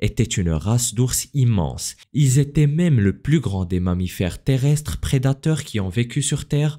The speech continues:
au cours de l'ère glaciaire. Il a sillonné l'Amérique du Nord et sa disparition est relativement récente. Les crânes découverts montrent qu'il avait une tête aplatie,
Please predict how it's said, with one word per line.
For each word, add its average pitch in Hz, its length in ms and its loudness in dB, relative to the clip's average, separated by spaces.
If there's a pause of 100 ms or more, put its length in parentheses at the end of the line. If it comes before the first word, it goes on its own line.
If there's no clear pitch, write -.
(140)
au 113 120 0
cours 139 280 2
de 101 120 4
l'ère 98 260 2
glaciaire. 113 720 0
Il 98 160 2
a 87 80 2
sillonné 117 480 2
l'Amérique 127 480 2
du 131 160 4
Nord 151 320 2 (200)
et 92 60 0
sa 92 220 0
disparition 139 800 0
est 87 140 -2
relativement 107 600 0
récente. 95 680 -4 (400)
Les 117 100 4
crânes 98 340 2
découverts 151 520 4
montrent 101 300 2
qu'il 98 180 0
avait 92 220 2
une 92 260 0
tête 143 320 0
aplatie, 123 680 -2